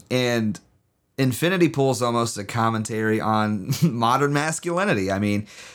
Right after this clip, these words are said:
these two films really do kinda go hand in hand.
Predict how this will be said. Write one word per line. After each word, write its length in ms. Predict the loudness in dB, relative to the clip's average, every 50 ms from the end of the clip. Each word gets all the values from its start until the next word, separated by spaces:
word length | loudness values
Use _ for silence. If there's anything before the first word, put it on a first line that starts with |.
| -8 _
these 180 | -2 -2 0 0
two 140 | -2 -2 -2
films 360 | 0 0 0 0 0 0 0
really 220 | 0 2 2 2
do 160 | 2 2 0 0
kinda 240 | 0 0 0 0
go 520 | 0 2 4 4 4 4 2 0 -2 -4 -6 -6
hand 300 | -4 -2 0 0 0 -2
in 140 | -2 -4 -2
hand. 480 | -2 -2 0 -2 -2 -4 -8 -10 -14